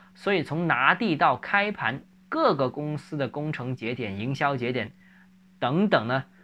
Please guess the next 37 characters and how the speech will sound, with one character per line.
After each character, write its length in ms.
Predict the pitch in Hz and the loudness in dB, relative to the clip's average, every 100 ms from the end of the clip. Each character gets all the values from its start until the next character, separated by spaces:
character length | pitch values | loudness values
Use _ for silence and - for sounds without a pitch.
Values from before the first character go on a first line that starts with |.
| _ _ | _ _
需 260 | - - 202 | -18 -2 4
要 140 | 208 | 6
的 100 | 165 | 6
时 200 | 139 - | 0 -2
间 180 | 143 160 | 0 0
其 160 | 151 139 | 0 -2
实 100 | 143 | -2
都 160 | 170 | -2
是 100 | 160 | -2
比 140 | 127 123 | 0 0
较 160 | 127 | -2
接 220 | 92 123 117 | -4 -4 -2
近 180 | 123 | -2
的。 140 | 104 - - | -4 -8 -16
拿 220 | 131 127 160 | -6 0 2
地 140 | 175 | 2
之 120 | 135 | 4
后， 160 | 156 123 | 2 2
基 100 | 143 | -2
本 120 | 120 | -2
上 160 | 123 110 | -4 -2
半 180 | 135 | -4
年 200 | 113 117 | -2 -6
九 160 | 117 98 | -8 -8
个 100 | 120 | -4
月 140 | 123 | -4
就 160 | 101 107 - | -4 -10 -8
陆 120 | 131 | -6
陆 120 | 117 | -4
续 120 | 113 110 | -4 -6
续 80 | 110 | -6
可 140 | 107 | -8
以 80 | 95 | -8
开 160 | 107 | -8
盘 220 | 104 92 98 | -6 -8 -8
的 80 | |
了。 80 | 95 | -10